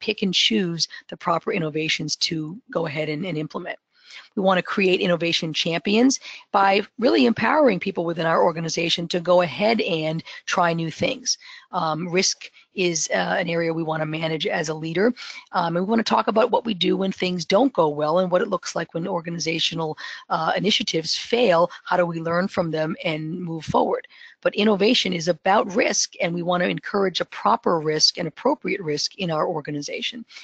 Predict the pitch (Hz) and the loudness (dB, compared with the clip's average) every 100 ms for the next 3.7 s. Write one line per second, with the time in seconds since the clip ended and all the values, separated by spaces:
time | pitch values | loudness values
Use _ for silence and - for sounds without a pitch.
0 | - 247 294 254 226 208 196 180 175 160 | 2 4 6 6 4 4 2 4 2 2
1 | 160 160 - 170 175 233 254 - - - | 2 0 -2 0 4 4 4 0 -4 -14
2 | - - - 175 175 175 165 165 165 156 | -20 -20 -10 -4 -2 -2 -4 -2 -2 -2
3 | 165 151 - - 160 196 | -2 -4 -4 -2 2 0